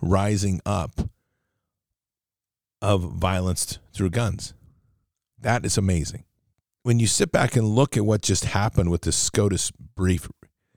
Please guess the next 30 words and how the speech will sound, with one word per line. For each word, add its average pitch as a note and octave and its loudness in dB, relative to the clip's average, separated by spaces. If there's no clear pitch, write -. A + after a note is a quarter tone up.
release F2 0
or D2+ 0
leak, E2 -4
it A2+ 2
has A#2+ 4
caused - 0
the G#2+ -2
progressive A#2 0
demons G2+ 0
to G2+ 2
literally A#2 2
lose G2 2
their F2+ 2
mind. E2+ -2
Those A#2 2
that A2 -2
hate A#2 -2
babies F#2+ 0
and E2 0
those G2 2
that F2 -2
want F#2+ 0
to - -6
kill B2 0
babies F2 -2
are - -2
frothing G#2+ 2
at F2+ -2
the F#2 0
mouth. D#2+ 0